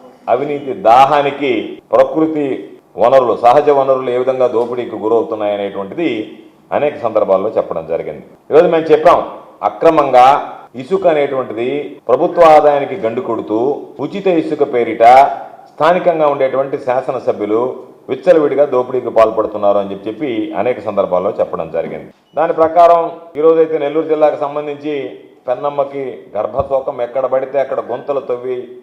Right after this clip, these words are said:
ఈరోజు ఒక్కొక్క దగ్గర పది మీటర్ల లోతుకు మించి తవ్వడం, అక్కడ నదీ గర్భంలోనే రోడ్లు నిర్మించడం, ఇసుకని యంత్రాలు పెట్టి తోడేయడం, రాత్రి పగలు లేకుండా ఈ తవ్వకాలు కొనసాగించడం, ఇవన్నీ చూసిన తర్వాత ఆ తరలింపులో భారీగా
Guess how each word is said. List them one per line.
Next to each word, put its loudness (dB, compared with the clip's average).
ఈరోజు -2
ఒక్కొక్క -2
దగ్గర 0
పది 0
మీటర్ల -4
లోతుకు 0
మించి -14
తవ్వడం, 0
అక్కడ 4
నదీ -4
గర్భంలోనే 0
రోడ్లు -2
నిర్మించడం, -6
ఇసుకని -8
యంత్రాలు 2
పెట్టి -2
తోడేయడం, 0
రాత్రి 2
పగలు 0
లేకుండా 2
ఈ -12
తవ్వకాలు 2
కొనసాగించడం, -2
ఇవన్నీ -6
చూసిన -10
తర్వాత 0
ఆ 0
తరలింపులో 0
భారీగా 0